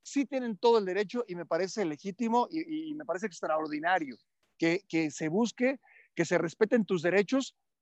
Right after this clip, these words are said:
cuando va de la mano con todo lo que consigues. Bueno, en el caso, en, en México en particular, creo que todavía estamos muy lejos por obvias razones,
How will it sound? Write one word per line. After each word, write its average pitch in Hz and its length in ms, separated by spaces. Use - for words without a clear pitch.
cuando 185 380
va 185 140
de 247 80
la 240 100
mano 208 320
con 226 340
todo 214 200
lo 196 100
que 165 140
consigues. 147 640
Bueno, 170 240
en 131 140
el 139 100
caso, 180 280
en, 185 140
en 170 120
México 233 320
en 190 60
particular, 180 580
creo 190 120
que 160 120
todavía 165 240
estamos 160 400
muy 165 200
lejos 180 520
por 131 120
obvias 147 240
razones, 214 540